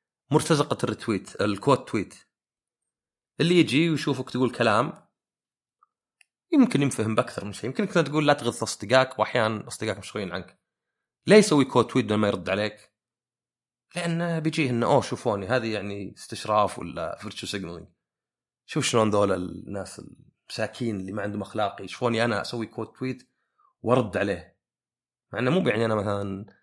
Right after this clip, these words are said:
اللي مكتوب ظاهرة ولا شيء تقول يرد على واحدة وكأنه يرد عليها كلها. لا، واحد قال شيء. لكنه جاء ضحية واحد إنه يبي يوري الناس إنه أحسن منه، يبي التفاعل. طبعًا اللي يسوون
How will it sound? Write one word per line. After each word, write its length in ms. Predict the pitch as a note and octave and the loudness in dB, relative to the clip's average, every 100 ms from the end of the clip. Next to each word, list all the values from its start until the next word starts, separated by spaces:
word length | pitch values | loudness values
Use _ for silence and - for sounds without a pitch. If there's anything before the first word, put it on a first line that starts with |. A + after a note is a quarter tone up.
| _ _ - | _ _ -6
اللي 120 | G#2+ | -4
مكتوب 300 | G#2+ - A#2+ | -4 0 0
ظاهرة 520 | F2 A#2 A#2 G2+ F#2 | 6 8 8 4 -2
ولا 160 | F#2+ F#2 | -2 -4
شيء 260 | - G2+ F#2+ | -2 -2 -2
تقول 200 | G2+ G2 | -4 -4
يرد 260 | G2 F2+ | -4 -4
على 120 | G2 | 0
واحدة 560 | G2+ - G2 G2 F#2 - _ _ _ - | 0 -2 -6 -8 -8 -20 _ _ _ -10
وكأنه 300 | - G#2+ G#2+ | -6 -4 -4
يرد 180 | E2+ | -6
عليها 140 | F#2+ F#2+ | -6 -6
كلها. 260 | - F#2+ | -4 -2
لا، 100 | E3+ | 0
واحد 300 | D#4 - F#3 | 0 -2 0
قال 100 | E3+ | -2
شيء. 320 | D#3+ C#3+ - _ _ _ _ _ _ _ | 0 -4 -4 _ _ _ _ _ _ _
لكنه 220 | - B3+ A#3 | -2 0 6
جاء 160 | G#3 | 6
ضحية 360 | D3+ - D3 G2 | 6 2 2 2
واحد 300 | G#2 G#2+ A#3 | 0 0 0
إنه 180 | A#3 G3 | 0 2
يبي 520 | D3+ A#2 A#2 C3 - _ _ _ _ _ _ _ _ - | 2 2 -2 -2 -10 _ _ _ _ _ _ _ _ 4
يوري 260 | D3 A#2+ A#2 | 6 6 4
الناس 320 | A#2 C3+ A2+ | 2 0 0
إنه 120 | G#2 | -2
أحسن 220 | - F#2 | -2 -6
منه، 140 | F#2+ B2+ | -2 2
يبي 100 | C3+ | 0
التفاعل. 460 | - - F2 F#2 | 0 -2 -2 2
طبعًا 220 | B3+ C#4 | 2 4
اللي 300 | E3 F#3+ E3+ | 2 0 -2
يسوون 460 | D3+ D3+ C3 B2 | -2 0 0 0